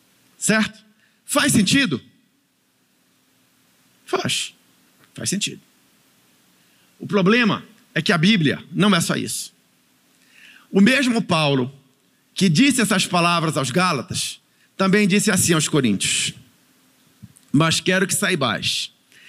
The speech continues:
que Cristo é a cabeça de todo homem, e o homem a cabeça da mulher, e Deus a cabeça de Cristo." Nesse capítulo onze de Primeira Coríntios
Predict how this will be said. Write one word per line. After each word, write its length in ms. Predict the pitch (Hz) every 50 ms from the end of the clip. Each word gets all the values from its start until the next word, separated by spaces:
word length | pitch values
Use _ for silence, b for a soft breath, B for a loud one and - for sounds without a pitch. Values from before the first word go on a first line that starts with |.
| B B B B
que 100 | - 160
Cristo 600 | 170 - 202 220 233 254 233 196 - 226 208 185
é 260 | 175 175 175 180 180 -
a 120 | 160 165
cabeça 720 | 160 - 180 160 143 131 135 185 208 233 220 - - 196
de 100 | 165 170
todo 360 | 170 175 - 220 233 220 254 214
homem, 320 | 170 147 135 127 120 120 - _ _ _ _ _ _ _ _ _ _ _ _ _ _ _ b b b b b b b b b b b b b b b b b _ _ -
e 140 | - 170 180
o 80 | 170
homem 480 | 170 180 202 220 220 233 233 120 - - -
a 80 | 170
cabeça 520 | 175 - 185 151 147 165 185 214 208 - 185
da 120 | 170 196
mulher, 600 | 208 214 202 165 151 135 127 123 - 110 107 - _ _ _ _ - - _ _ _ _ _ _ b b b b b b _ -
e 100 | 190 202
Deus 760 | - 135 180 175 170 165 160 160 156 - - - - - _ _ _ _ _ _ _ _ _
a 120 | - 160 143
cabeça 680 | - 165 151 131 143 127 127 123 - - 123 120 - _ _ _ _ _ _ _ _ - -
de 140 | 120 120
Cristo." 500 | 127 - 120 92 80 - - - - - - - _ _ _ _ _ _ _ B B B B B B B B B
Nesse 200 | - 185 208 -
capítulo 640 | - 202 147 196 254 - - 208 180 165 175 - - 196
onze 640 | 208 226 233 220 208 - 120 127 117 92 - - -
de 140 | - - -
Primeira 320 | - 151 156 160 151 143
Coríntios 600 | - 117 123 139 151 139 127 - - - - -